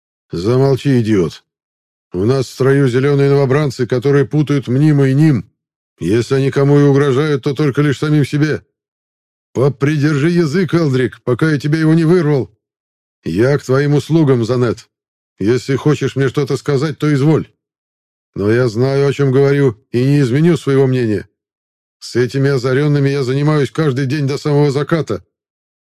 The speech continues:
Моё появление осталось незамеченным,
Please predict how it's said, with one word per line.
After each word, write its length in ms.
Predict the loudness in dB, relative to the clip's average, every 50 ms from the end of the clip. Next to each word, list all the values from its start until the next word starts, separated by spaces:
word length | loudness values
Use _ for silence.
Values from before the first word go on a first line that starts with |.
| _ _ _ _ _ _
Моё 360 | -16 -12 -10 -6 -4 -4 -4 -4
появление 520 | -4 -2 -2 0 0 0 0 0 -2 -4
осталось 420 | -4 -6 -6 -6 -4 -4 -6 -6
незамеченным, 720 | -8 -8 -6 -6 -4 -4 -4 -4 -4 -6 -8 -10 -10 -12